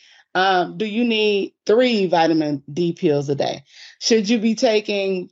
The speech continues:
three hundred, five hundred, one thousand milligrams of vitamin, um, B one, for example? The guidance is based on how your body processes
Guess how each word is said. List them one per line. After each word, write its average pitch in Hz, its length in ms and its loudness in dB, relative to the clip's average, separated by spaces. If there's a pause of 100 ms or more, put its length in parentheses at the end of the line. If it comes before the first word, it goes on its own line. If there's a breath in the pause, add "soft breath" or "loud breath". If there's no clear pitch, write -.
three 240 260 2
hundred, 151 400 0
five 208 300 2
hundred, 151 380 -4
one 214 420 0
thousand 226 840 0
milligrams 156 600 0
of 147 100 -8
vitamin, 143 520 0 (420 loud breath)
um, 151 360 4
B 165 240 2
one, 143 400 -2
for 135 140 -4
example? 139 560 -6 (1400 soft breath)
The 214 140 4
guidance 196 760 2
is 185 180 -6
based 180 420 -2
on 156 280 -8
how 220 400 0
your 214 260 -2
body 170 480 -2
processes 190 960 -2